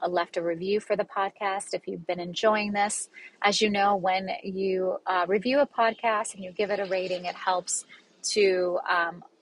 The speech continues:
bring it front and center to other mamas who could really benefit from the conversations we're having, right? So share it with a friend, leave a nice review, <laughs> um,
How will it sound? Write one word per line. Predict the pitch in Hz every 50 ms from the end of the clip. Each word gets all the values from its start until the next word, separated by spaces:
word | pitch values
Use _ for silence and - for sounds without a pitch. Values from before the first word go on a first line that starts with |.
| 175
bring | - 202 202 190 185
it | 185 - -
front | - 196 180 -
and | 180 180
center | - - 185 180 175 180
to | - - -
other | - 220 233 254 247
mamas | 233 196 175 170 170 160 160 160 170 175 - - - - - - - _ - -
who | - 277 277 269 269 254 - _ _ _
could | - - 277 269 262 233 226
really | 226 262 254 262 254
benefit | 214 - 190 196 196 202 _ - 156 - - _ _
from | - 185 180 175 180 - - _ _ _ _ -
the | 208 202
conversations | - 208 208 190 180 180 175 - 175 - - - - - -
we're | - -
having, | - - - - - - - - - _ _ _ 180
right? | 185 202 269 320 - _ _ - - - - - - -
So | - - 202 196 190
share | - - 202 196 202 214
it | -
with | - 220 -
a | 226
friend, | 220 - - 226 208 208 202 202 202 202 - - _ _ _ - - - - _ _ -
leave | 202 196 202 196 208
a | 202
nice | 202 202 202 196 - -
review, | 226 214 175 208 190 190 190 190 190 190 202 214 - - 233 - - - -
<laughs> | - - _ _ _ - - 196
um, | 196 185 180 180 175 175 175 185 190